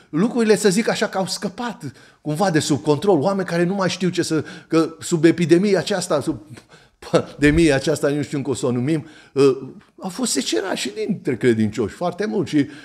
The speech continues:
și unii zic: „Bă, nu mai știm să mai credem ce spune acolo, că o mie să cadă alături de tine, zece mii la dreapta ta, dar nu mai știm să credem, nu mai, ă, cred că, că psalmul ăsta e pentru altceva,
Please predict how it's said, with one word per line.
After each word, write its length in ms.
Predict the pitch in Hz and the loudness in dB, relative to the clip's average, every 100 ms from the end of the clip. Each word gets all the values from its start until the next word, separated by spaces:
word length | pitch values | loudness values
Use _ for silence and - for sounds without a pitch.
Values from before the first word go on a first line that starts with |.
| - | -16
și 100 | 165 | -6
unii 220 | 180 185 | -4 -2
zic: 140 | 175 | -4
„Bă, 120 | 170 196 | -6 -6
nu 180 | 196 | -4
mai 220 | 220 226 208 | -4 -4 -6
știm 240 | - 120 | -4 -4
să 140 | - | -2
mai 180 | 120 120 | 0 0
credem 480 | 117 165 139 131 110 - | 0 0 2 0 -4 -10
ce 140 | - | -6
spune 260 | 127 147 139 | -4 0 2
acolo, 420 | 117 151 143 123 | 2 2 2 2
că 380 | - - _ 127 | -2 -14 _ -4
o 80 | 131 | -2
mie 200 | 156 139 | 2 0
să 160 | - | 0
cadă 240 | - 139 120 | -2 0 4
alături 360 | 123 117 117 | 2 2 -2
de 100 | 107 | 0
tine, 280 | 110 175 131 | 0 -2 -2
zece 260 | 107 127 139 | -2 -2 -2
mii 140 | 135 | 0
la 120 | 127 | 2
dreapta 320 | 117 123 110 107 | 2 0 -2 -6
ta, 200 | 131 123 | -4 0
dar 260 | 117 113 - - _ | 0 -2 -8 -20 _
nu 100 | 196 | -6
mai 140 | 233 | -4
știm 260 | 214 - 214 | -4 -2 -2
să 100 | 220 | -2
credem, 360 | 220 214 151 139 | 0 2 2 2
nu 80 | |
mai, 440 | 220 214 147 156 147 | 2 4 4 4 2
ă, 100 | 156 | -2
cred 180 | 156 175 | 0 0
că, 120 | 180 143 151 - 165 | 0 -2 -4 -6 -2
că 200 | 165 143 131 131 - 113 | 0 0 -2 -14 -18 -12
psalmul 400 | - 170 170 175 | 2 4 4 4
ăsta 240 | 165 175 | 4 4
e 80 | 175 | 4
pentru 360 | 175 180 151 143 | 2 -4 -4 -6
altceva, 480 | 165 - 104 101 | -8 -6 -6 -6